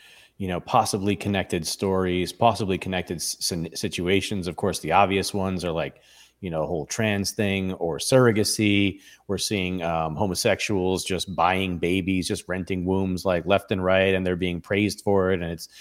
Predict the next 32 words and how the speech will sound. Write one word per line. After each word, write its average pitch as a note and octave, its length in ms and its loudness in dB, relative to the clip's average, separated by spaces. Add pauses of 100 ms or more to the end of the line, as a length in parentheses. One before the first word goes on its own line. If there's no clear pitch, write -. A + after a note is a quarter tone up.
(120)
such - 220 -4
a G2 40 0
beautiful G#2+ 380 2
moment G2 360 2
when F2+ 120 -2
they F#2 100 0
show F#2 300 2
up, F#2 220 2 (180)
even A#2 260 2
including G2+ 400 2
our, F2+ 260 4 (240)
<clears throat> - 240 -14
our F2 180 -2
transportation F#2 840 -6 (580)
administrator, F2+ 800 -2 (280)
Buttigieg. E2+ 760 -2
Um, G2 400 2
but G2+ 240 6 (480)
um, F#2 460 2
it A2+ 200 2
made C#3+ 180 4
me G3 80 4
think C#3 200 2
of E2 120 -2
this, E3+ 240 6
actually. E2 420 2
This G2+ 200 -2
was C3+ 160 2
just - 600 -6 (200)
four C#3 340 -6
days G#2 400 -4
ago. D2 520 -12